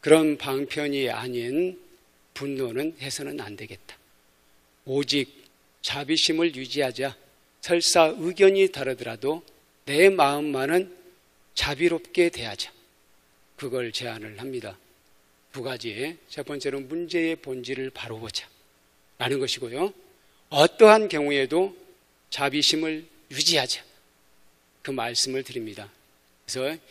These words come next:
이 마음을 천팔십 일 동안 계속해서 유지할 것을 여러분 앞에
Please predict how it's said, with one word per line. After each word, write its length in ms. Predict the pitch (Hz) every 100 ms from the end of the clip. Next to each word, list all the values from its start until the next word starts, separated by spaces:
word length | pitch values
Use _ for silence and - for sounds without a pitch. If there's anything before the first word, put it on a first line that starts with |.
| - _
이 200 | 151 170
마음을 600 | 190 143 160 170 175 156 - - - - _ _ -
천팔십 840 | 185 175 165 170 151 - 151 135
일 200 | 127 113 -
동안 500 | 120 110 123 165 180 _ _ _ _ _ -
계속해서 840 | - 147 175 185 165 151 135 135
유지할 440 | 117 117 120 110
것을 680 | 104 104 117 117 151 180 185 - 131
여러분 280 | 113 104
앞에 440 | 98 - 117 117